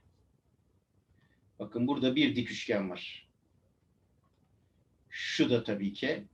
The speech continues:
şuradan aldığımda şurası. Bu yeşil renkle çizdiğim M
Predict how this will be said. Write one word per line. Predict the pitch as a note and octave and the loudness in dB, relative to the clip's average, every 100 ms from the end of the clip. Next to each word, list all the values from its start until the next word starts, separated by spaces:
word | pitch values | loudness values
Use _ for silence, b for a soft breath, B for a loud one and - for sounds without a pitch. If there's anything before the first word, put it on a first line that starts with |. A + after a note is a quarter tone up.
| - | -16
şuradan | - A2 G#2 G#2 | -8 -6 -4 -4
aldığımda | - G#2+ G#2 A2 G2+ F#2 G#2 - - - - - | -2 -2 -2 -2 -2 0 2 0 -2 -12 -20 -20
şurası. | - - - G#2 G#2 - C#3 F3+ - - | -16 -10 -4 -2 -2 0 0 0 -2 -2
Bu | A#2+ | 6
yeşil | B2 B2+ D#3+ B2 | 8 10 10 10
renkle | A#2 G2+ G#2+ | 8 6 4
çizdiğim | - C#3+ A#2 A2+ A#2+ E3 - - - - - - b b b - | 4 2 4 6 6 6 2 -6 -20 -20 -20 -20 b b b -4
M | A#2 A#2+ C3 C#3 C#3+ D3+ G3 | 6 8 10 10 10 8 4